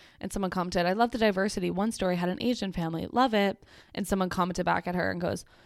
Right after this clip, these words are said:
"I thought that was the worst movie of the lot." <laughs> And then that pers-, the original person goes, "I rather liked it." And she goes,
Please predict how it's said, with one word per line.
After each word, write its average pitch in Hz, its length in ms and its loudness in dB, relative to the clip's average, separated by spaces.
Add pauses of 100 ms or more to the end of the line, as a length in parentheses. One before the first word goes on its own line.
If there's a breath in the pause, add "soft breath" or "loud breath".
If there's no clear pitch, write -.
(380 soft breath)
"I 220 120 8
thought 240 280 6
that 202 140 6
was 180 120 2
the 175 80 4
worst 180 480 4
movie 170 320 4
of 175 120 0
the 170 120 0
lot." 156 480 0
<laughs> - 40 -8 (1500 loud breath)
And 214 80 0
then 196 120 2
that 185 140 2
pers-, 190 260 -2
the 175 340 2
original 180 320 2
person 180 240 -2
goes, 165 240 -4 (320 soft breath)
"I 349 140 2
rather 185 340 4
liked 277 380 2
it." 156 180 -4 (380)
And 175 120 -6
she 196 140 -2
goes, 170 320 -2